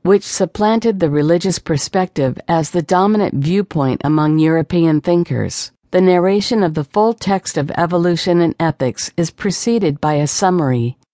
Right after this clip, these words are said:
which includes a biography of the author, an overview and a synopsis of their work. Also included are an analysis and an investigation of the historical context, criticisms, and social impact evoked by the work.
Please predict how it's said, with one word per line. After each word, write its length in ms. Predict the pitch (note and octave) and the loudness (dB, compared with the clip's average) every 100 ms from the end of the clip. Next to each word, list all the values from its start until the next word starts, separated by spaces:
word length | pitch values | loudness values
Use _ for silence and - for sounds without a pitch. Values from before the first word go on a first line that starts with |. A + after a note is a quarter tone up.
| _ | _
which 200 | F#3 F3+ | -4 0
includes 540 | F#3 F3+ - F#3+ E3+ - | 0 0 2 0 0 -4
a 60 | |
biography 800 | E3 F3+ F3 F3+ F#3 G#3+ G3+ A3+ | -2 0 2 4 2 0 0 0
of 140 | G#3+ G3 | 0 2
the 120 | G3 | 2
author, 520 | D#3+ C#3 - C#3 D3 _ _ _ | 2 0 -2 -2 -4 _ _ _
an 180 | D3 D3 | -2 -2
overview 640 | - F3 F3+ F3 F#3 F#3 F#3 | 2 2 2 2 2 2 2
and 200 | E3 D3+ | 0 0
a 40 | |
synopsis 720 | C3+ F3+ E3+ F#3 - D3+ C3+ | 0 0 2 0 0 -4 -2
of 140 | C#3+ C#3+ | -2 -2
their 180 | D3+ D3 | 0 2
work. 540 | E3 D#3+ A#2+ - - _ - | 2 0 -2 -8 -20 _ 0
Also 380 | G#3+ A#3+ A#3 F3+ | 2 2 2 2
included 580 | D3+ - D3+ C#3 C3+ - | 2 0 0 0 -2 -2
are 160 | D#3 D#3 | 0 0
an 160 | D3+ | 2
analysis 800 | D3 D3+ D#3 E3+ - G3 G3 - | 0 0 2 0 0 -2 -2 -4
and 200 | F3 E3+ | -2 0
an 100 | D#3+ | 2
investigation 1000 | E3 D#3+ G3+ G3+ - G#3+ F3+ D#3+ C#3 D3+ | 2 0 0 -2 -4 -4 -2 -2 0 -2
of 120 | C#3+ C3+ | 0 0
the 80 | |
historical 720 | C3+ D#3 - - F3+ F#3 - D#3+ | 0 0 -2 0 0 0 -2 -4
context, 920 | - F#3 F3+ E3+ C#3 B2 - - - _ _ | -2 0 0 0 -2 -2 -6 -12 -12 _ _
criticisms, 920 | - A#3 A3+ - D#3 C3 C3 B2+ - - | 0 2 2 0 -2 0 0 -2 -4 -2
and 220 | E3 D#3 | 0 0
social 420 | - F#3+ - D#3+ | 0 0 0 -2
impact 600 | - G3+ G3+ E3+ C3+ C3 - | 0 0 0 0 -2 -2 -4
evoked 480 | D#3 D#3 F3 E3+ - | -2 0 0 -2 -4
by 160 | C3+ | -2
the 100 | B2+ | -2
work. 460 | B2 A#2+ G#2 _ | -2 0 -2 _